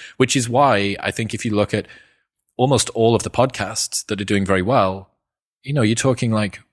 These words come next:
Rogan, fifties, Huberman, forties,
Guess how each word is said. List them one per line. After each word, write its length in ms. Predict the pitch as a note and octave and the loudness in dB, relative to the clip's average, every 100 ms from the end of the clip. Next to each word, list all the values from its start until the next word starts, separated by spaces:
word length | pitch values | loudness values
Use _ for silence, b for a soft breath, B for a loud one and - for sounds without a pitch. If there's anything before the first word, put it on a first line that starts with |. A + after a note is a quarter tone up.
| _ G2 | _ 2
Rogan, 480 | G2+ F#2+ F2+ E2+ - | 4 4 0 -6 -8
fifties, 640 | - G2+ - F2+ F2+ - - _ _ | 0 0 0 -4 -2 -4 -6 _ _
Huberman, 520 | - G#2+ F#2+ E2+ E2 F2+ | 0 2 4 0 -2 -6
forties, 680 | - G2+ F#2+ F2+ E2 - | 0 2 2 -2 -2 -6